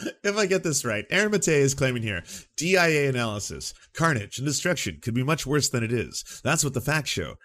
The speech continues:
This suggests to me that Putin is not intentionally attacking civilians because of a vibe." Is fucking, this is a vibe check, my dude. Holy shit.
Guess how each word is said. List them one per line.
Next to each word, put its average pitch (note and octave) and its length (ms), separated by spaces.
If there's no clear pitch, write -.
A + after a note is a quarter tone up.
This F#3 160
suggests D3+ 320
to A2+ 80
me A#2+ 220
that F2 200
Putin G#2+ 240
is F#2+ 100
not G#3 140
intentionally F#3 420
attacking C#3+ 380
civilians C3+ 580
because C3+ 340
of C3+ 120
a B2 80
vibe." D3 580
Is D3 240
fucking, F3+ 480
this F#3 180
is D3 100
a B2+ 60
vibe D#3+ 300
check, C#3+ 220
my B2 140
dude. F#2+ 320
Holy F#3+ 260
shit. D3+ 460